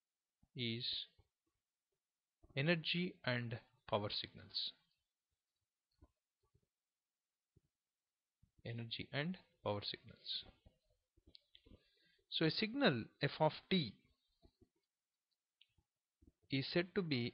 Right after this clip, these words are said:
an energy signal. It is said to be energy signal if its energy is finite.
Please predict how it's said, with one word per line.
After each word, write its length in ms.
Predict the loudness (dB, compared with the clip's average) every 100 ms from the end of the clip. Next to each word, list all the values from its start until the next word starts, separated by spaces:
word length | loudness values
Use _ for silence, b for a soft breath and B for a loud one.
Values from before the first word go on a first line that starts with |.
| -4
an 180 | -2 -2 -2
energy 400 | 0 2 4 2
signal. 380 | 2 0 -4 -6 -8 -20 _ _ _ _ -20 _ _ _ _ _ _ _ _ -20 -20 -20 _ _ _ _ -10
It 100 | -8
is 60 | -6
said 100 | -8 -6
to 80 | -4
be 180 | -4 -4
energy 360 | -6 -6 -4 -4
signal 420 | -4 -6 -6 -6 -6 -14 _ _ _ _ _ _ _ _ _ _ _ _ _ _ 0
if 200 | 2 2 -2 -16 _ _ _ _ _ _ _ _ -20 -6
its 220 | -6 -6 -2
energy 460 | 2 4 4 4 4
is 120 | 0
finite. 420 | -2 -4 -4 -10